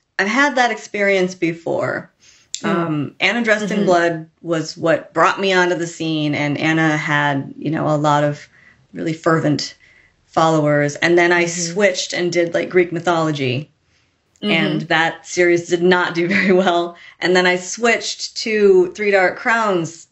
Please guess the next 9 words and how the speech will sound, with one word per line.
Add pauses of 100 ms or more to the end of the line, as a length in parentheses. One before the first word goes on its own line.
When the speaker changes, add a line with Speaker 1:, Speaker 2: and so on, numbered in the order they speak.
(240)
Speaker 1:
again,
which
was,
you
know,
dark
fantasy. (340)
Speaker 2:
Mm-hmm.
Speaker 1:
And